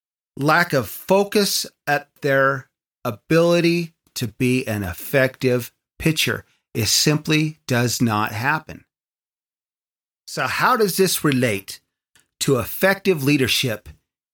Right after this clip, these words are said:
in today's business world? How does home plate and not widening that plate relate to good leadership? Let's talk about the current state of leadership.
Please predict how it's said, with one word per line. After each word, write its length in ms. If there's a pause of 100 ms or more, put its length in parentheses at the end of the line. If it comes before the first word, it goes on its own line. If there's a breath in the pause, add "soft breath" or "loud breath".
(120)
in 240
today's 500
business 480
world? 340 (800)
How 220
does 260
home 240
plate 420
and 140
not 260
widening 540
that 220
plate 500 (540)
relate 540
to 120
good 540
leadership? 640 (2000)
Let's 520
talk 380
about 540
the 100
current 540
state 500
of 140
leadership. 600